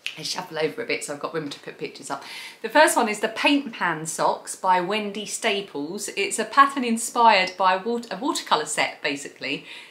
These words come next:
and it's so beautiful. The pattern was sent, uh, the link to the pattern was sent to me by, uh, Lynette. Thank you so much, Lynette, and 'cause she thought I would like it, 'cause she knows that I like, uh, drawing and painting, and, uh, yeah, they're really lovely, so thank you for sending that, Lynette.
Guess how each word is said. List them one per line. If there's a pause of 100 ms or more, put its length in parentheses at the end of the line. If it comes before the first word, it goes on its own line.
and
it's
so
beautiful.
The
pattern
was
sent,
uh,
the
link
to
the
pattern
was
sent
to
me
by,
uh,
Lynette.
Thank
you
so
much,
Lynette,
and (180)
'cause
she
thought
I
would
like
it,
'cause
she
knows
that
I
like,
uh,
drawing
and
painting,
and,
uh,
yeah,
they're
really
lovely,
so
thank
you
for
sending
that,
Lynette.